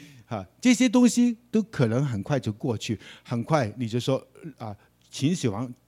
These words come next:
统一六国哈，我也统一六国哈，一个国在我这边生出来，<laughs> 六块肌变成一个。”那这些东西都是可能我们想的啊，关系更美好，我们的婚姻更蒙祝福，儿女的关系更棒。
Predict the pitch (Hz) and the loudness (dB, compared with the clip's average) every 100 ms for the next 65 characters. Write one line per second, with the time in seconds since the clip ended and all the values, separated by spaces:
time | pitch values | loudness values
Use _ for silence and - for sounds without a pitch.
0 | _ - 123 107 151 180 170 110 - 92 | _ -8 -6 -2 0 4 4 4 -2 -8
1 | 101 104 - 120 - 160 120 101 98 117 | -8 -10 -12 -8 0 2 0 -2 -4 0
2 | 151 147 101 101 95 101 - 180 147 - | 4 4 2 -2 -6 -6 0 4 4 4
3 | 123 139 107 101 117 123 117 120 117 123 | 2 2 0 -2 -2 0 0 0 2 2
4 | 113 131 - 180 - 185 170 180 185 175 | 2 0 0 0 0 0 0 6 10 10
5 | 143 160 135 156 160 165 123 135 160 - | 10 6 4 4 4 4 4 2 2 2
6 | 107 - 143 160 - - 240 294 - 254 | 0 -2 -8 -10 -12 0 4 4 6 8
7 | 254 233 262 240 240 262 233 214 151 139 | 8 10 10 10 8 10 8 6 4 8
8 | 127 175 175 123 156 147 110 107 120 120 | 10 10 8 6 2 0 0 0 -2 -2
9 | 110 98 - 196 202 185 196 165 139 160 | -8 -4 2 2 4 2 2 4 6 6
10 | 120 113 127 123 - 120 131 160 151 165 | 4 4 2 2 -4 0 4 6 4 4
11 | 170 151 151 127 127 135 165 - 110 113 | 2 2 4 4 4 6 4 4 2 6
12 | 131 - - 151 190 131 135 147 170 170 | 6 4 2 4 6 6 4 2 0 0
13 | 160 - 180 127 - 160 120 | -2 2 2 2 0 0 0